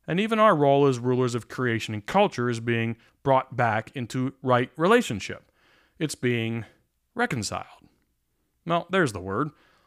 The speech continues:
All four of our relationships being made right. Isn't that what Paul talks about in his letter to the Colossians, the very first piece of scripture we looked at back in season one?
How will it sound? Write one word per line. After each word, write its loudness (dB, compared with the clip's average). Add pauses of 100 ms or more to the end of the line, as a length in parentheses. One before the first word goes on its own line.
(100)
All 8
four 0
of 2
our 6
relationships 2
being 0
made -4 (260)
right. -4 (760)
Isn't -8
that -6
what -10
Paul -2
talks -2
about 0
in -4
his -6
letter -2
to -6
the -6
Colossians, -2 (320)
the -8
very 4
first -2
piece -4
of -6
scripture 0
we -4
looked -4
at -4 (320)
back 0
in -4
season -4
one? -4